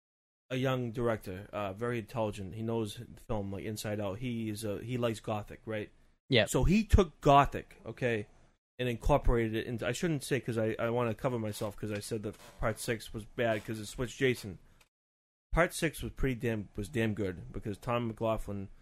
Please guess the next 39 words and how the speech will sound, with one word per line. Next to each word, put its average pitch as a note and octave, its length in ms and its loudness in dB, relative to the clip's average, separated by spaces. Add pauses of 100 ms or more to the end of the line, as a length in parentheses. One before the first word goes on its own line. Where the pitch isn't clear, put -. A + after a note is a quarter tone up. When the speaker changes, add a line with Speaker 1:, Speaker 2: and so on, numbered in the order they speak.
(640)
Speaker 1:
took D#3+ 160 6
something G2+ 500 -4 (540)
and G#2+ 400 -2
ma-, A#2+ 160 -4 (160)
and B2 140 -4
made B2 160 4
it G#2 100 -2
different. G#2+ 380 -2
Like, G2 280 -8
we've A#2+ 200 -2
seen C3+ 360 -2
the, A2 80 -6 (160)
the A2 140 -10 (400)
five A#2+ 240 4
movies, A2 340 2
o-, A2 180 0 (120)
uh, G#2 280 -2 (720)
the - 60 -4
five A#2+ 200 2
Fridays, G#2+ 480 -2
anyways, G#2 400 -4 (560)
same B2 140 0
thing G#2+ 160 0
over G#2 160 -2
and G#2+ 100 0
over. G2 220 0 (760)
He C#3 80 0
incorporated B2+ 600 0
Gothic, G2+ 420 -4
and G#2+ 80 -6
he A#2 100 0
also B2 240 2
incorporated A2+ 600 -2
humor. D#3+ 420 2
Let's - 200 -8
make B2 160 -2
it - 80 -8
fun. F#2+ 320 -6 (520)
Um, F#2+ 520 -10